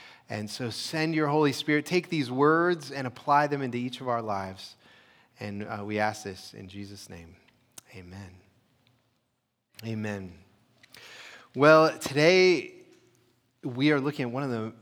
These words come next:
most powerful sayings from our Lord Jesus ab-, about the meaning of our faith. And it comes when,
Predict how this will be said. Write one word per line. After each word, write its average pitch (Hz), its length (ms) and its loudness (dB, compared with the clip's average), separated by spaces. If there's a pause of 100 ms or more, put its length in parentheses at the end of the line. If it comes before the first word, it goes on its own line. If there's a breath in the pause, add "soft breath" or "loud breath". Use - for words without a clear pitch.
(120)
most 143 680 -4
powerful 117 840 -4 (840 soft breath)
sayings 123 880 -4
from 110 300 -8
our 107 220 -6
Lord 113 420 -2
Jesus 104 580 -8
ab-, 107 200 -10
about 113 260 -6
the 110 80 -12
meaning 117 420 -6
of 104 200 -10
our 101 120 -4
faith. 101 480 -8
And 104 200 -10
it 110 240 -12
comes 185 500 -6
when, 120 540 -4